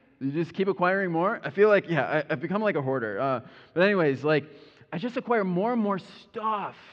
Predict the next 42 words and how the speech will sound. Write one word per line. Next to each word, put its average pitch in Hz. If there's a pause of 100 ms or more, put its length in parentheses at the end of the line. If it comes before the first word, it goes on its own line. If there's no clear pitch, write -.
(460)
And 170
all 254
the 381
stuff 330
I 381
was, 370
like, 370
pretty 403
excited 392
about. 302
Like, 208 (340)
yay, 294
we 277
got 294
a 294
new 311
grill, 269 (320)
pool, 302
chairs, 277
couch, 294
T 320
V, 330
m-, 233
another 349
T 320
V, 320
another 359
one, 302
you 220
know, 269
bed. 175
Like, 170
s-, - (440)
it -
was 175
cool, 294
it 226
was 151
great 175
at 247
the 143
time. 302